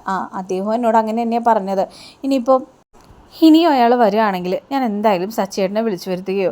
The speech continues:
അല്ലെങ്കിൽ പെപ്പർ സ്പ്രേ വെച്ച് ഓടിക്കുകയോ എന്തെങ്കിലും ഒന്ന് ചെയ്യും, ചെയ്യാതിരിക്കില്ല" എന്ന് പറയുകയാണ് കേട്ടോ. എന്തായാലും ദേവിനോട് പറയുകയാണ്, "നീ എന്തായാലും ഓട്ടോയ്ക്കല്ലേ വന്നത്, ഓട്ടോ പറഞ്ഞു വിട്ടേക്ക്, ഞാൻ വീട്ടിൽ നിന്നെ കൊണ്ടുവന്നാക്കാമെന്ന്" പറഞ്ഞുകൊണ്ട്, ആ, രേവതി എന്ത് ചെയ്യുകയാണ്, വീട്ടിൽ ദേവിനെ കൊണ്ടുവന്നാക്കാണ്.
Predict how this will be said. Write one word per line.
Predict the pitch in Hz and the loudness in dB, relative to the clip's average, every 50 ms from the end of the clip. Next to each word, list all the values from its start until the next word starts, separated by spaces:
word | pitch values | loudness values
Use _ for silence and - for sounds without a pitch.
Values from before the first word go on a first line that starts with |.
| - - - - _ - | -4 -8 -20 -20 _ 0
അല്ലെങ്കിൽ | - 202 214 214 220 220 220 | 2 2 2 2 0 0 -2
പെപ്പർ | 214 220 220 208 - - 220 | 0 0 0 -2 0 -4 -6
സ്പ്രേ | - - 247 233 | -6 -2 0 2
വെച്ച് | 233 220 202 - 214 | 2 2 0 -2 -2
ഓടിക്കുകയോ | 190 175 170 175 - 208 196 170 | -4 -4 -4 -6 -4 -4 -4 -4
എന്തെങ്കിലും | 151 - 226 226 277 254 220 - 202 | -4 -4 -4 -4 -2 -2 -2 -2 -2
ഒന്ന് | 202 214 226 | -4 -4 -6
ചെയ്യും, | 226 - 208 170 165 165 - - | -6 -6 -6 -6 -6 -8 -10 -10
ചെയ്യാതിരിക്കില്ല" | - - 185 170 180 185 196 202 190 190 180 - 196 190 180 | -10 -6 -2 0 2 2 2 2 0 -4 -4 -4 0 2 2
എന്ന് | 180 190 190 | 2 4 2
പറയുകയാണ് | 185 175 165 170 180 185 | 0 0 0 -2 -2 -2
കേട്ടോ. | 185 175 180 185 175 - - - - - - _ - | -4 -2 0 0 0 0 -4 -20 -20 -20 -18 _ -2
എന്തായാലും | 320 311 302 294 262 254 247 | 4 6 6 6 6 4 2
ദേവിനോട് | 254 240 220 208 214 220 240 247 247 | 2 2 2 2 0 -2 -2 -4 -2
പറയുകയാണ്, | 240 233 208 185 185 196 190 185 - - - | -2 -2 -2 0 0 0 0 -2 -4 -10 -10
"നീ | 233 220 220 233 | -10 -8 -6 -4
എന്തായാലും | 226 233 240 247 240 | -2 -2 0 2 2
ഓട്ടോയ്ക്കല്ലേ | 214 202 208 233 226 226 233 240 220 214 208 | 2 2 0 0 -4 -2 -2 -2 -2 0 0
വന്നത്, | 196 190 180 185 180 185 180 - - - - _ - - | -2 -2 -4 -4 -4 -4 -6 -6 -8 -20 -20 _ 0 4
ഓട്ടോ | 277 277 254 294 277 | 4 4 4 4 2
പറഞ്ഞു | 254 233 214 190 196 196 | 2 2 0 0 -2 -4
വിട്ടേക്ക്, | 190 190 202 196 180 - 170 139 - - | -4 -2 -2 -2 -2 -2 -8 -10 -10 -6
ഞാൻ | 254 247 254 240 | -4 -4 -2 0
വീട്ടിൽ | 233 208 202 220 214 | -2 -2 -2 -4 -6
നിന്നെ | 214 214 202 208 | -6 -4 -4 -4
കൊണ്ടുവന്നാക്കാമെന്ന്" | 208 226 202 196 190 190 190 190 190 208 196 196 202 | -2 -2 -4 -4 -2 -2 -2 -2 0 0 -2 -2 0
പറഞ്ഞുകൊണ്ട്, | 190 185 175 175 175 175 175 202 269 - - - - - - - _ - - | -4 -6 -4 -4 -6 -4 0 0 0 0 -2 -12 -20 -20 -20 -20 _ -2 2
ആ, | 262 254 240 226 226 226 226 | 4 4 4 4 2 0 0
രേവതി | 226 233 233 226 220 226 214 233 - - _ _ - | 0 0 0 0 0 -2 -2 -4 -6 -8 _ _ -8
എന്ത് | 220 214 214 | -6 -4 -2
ചെയ്യുകയാണ്, | 202 196 196 190 185 185 - - | -2 0 0 -2 -2 -2 -4 -2
വീട്ടിൽ | 233 233 226 214 220 208 208 | -2 -2 -2 -2 -2 -4 -4
ദേവിനെ | 202 208 196 185 185 185 202 | -2 -2 -2 -2 -2 -4 -4
കൊണ്ടുവന്നാക്കാണ്. | 226 - 294 262 247 208 196 180 180 - 185 175 170 | 0 -2 0 0 0 -2 -2 -4 -2 -2 -2 -2 -2